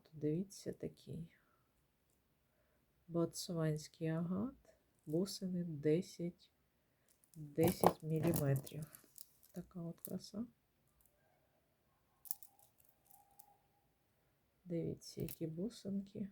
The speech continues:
класні. Цікаві теж вони від негативу, кожна як унікальна бусина, боцванський агат, країна в-, видобування Боцвана. Ну і все, в принципі, невеличкий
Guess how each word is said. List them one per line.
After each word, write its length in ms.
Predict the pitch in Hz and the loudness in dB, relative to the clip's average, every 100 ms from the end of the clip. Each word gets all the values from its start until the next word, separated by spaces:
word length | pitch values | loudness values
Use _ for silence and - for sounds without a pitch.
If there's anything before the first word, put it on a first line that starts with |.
| - _ _ | -10 _ _
класні. 640 | - 185 180 - - 190 190 _ _ _ _ _ _ - _ _ _ _ _ _ _ _ _ | -8 -2 -2 -4 -16 -16 -18 _ _ _ _ _ _ -20 _ _ _ _ _ _ _ _ _
Цікаві 580 | - 160 - 165 196 185 | -14 -14 -2 2 4 4
теж 280 | - 160 156 | 2 0 2
вони 280 | 147 147 147 | -2 -4 -4
від 220 | 156 151 | -2 -2
негативу, 640 | 156 147 143 - 196 208 | -2 -2 -4 -4 -2 -2
кожна 480 | - 151 156 156 147 143 - | -2 0 0 0 -4 -6 -6
як 220 | 151 - | -6 -4
унікальна 600 | 151 151 - 139 135 - | -4 -4 -2 2 2 0
бусина, 600 | 151 196 - 196 190 180 175 | -6 -6 -8 -10 -6 -6 -8
боцванський 880 | 160 156 - 160 165 185 - - | -12 -12 -14 -8 -6 -6 -10 -4
агат, 340 | 160 160 143 139 - - | -2 -2 -2 -4 -4 4
країна 380 | 165 165 151 | 6 6 4
в-, 140 | 151 143 | 0 -2
видобування 1040 | - 151 151 151 151 151 165 160 196 196 | -2 0 4 4 4 4 2 4 4 4
Боцвана. 720 | 160 147 156 - 156 139 139 156 - _ _ - - - - - - - - - - - _ _ _ _ - | 2 0 -2 -4 -4 -2 -2 -4 -12 _ _ -16 -10 -8 -8 -10 -10 -12 -14 -20 -20 -20 _ _ _ _ 2
Ну 180 | 294 | 4
і 60 | 339 | 4
все, 320 | 311 - 302 | 2 10 12
в 80 | 294 | 12
принципі, 400 | 202 220 - 196 | 8 4 0 4
невеличкий 640 | 180 196 208 190 - - | 10 12 12 12 8 -6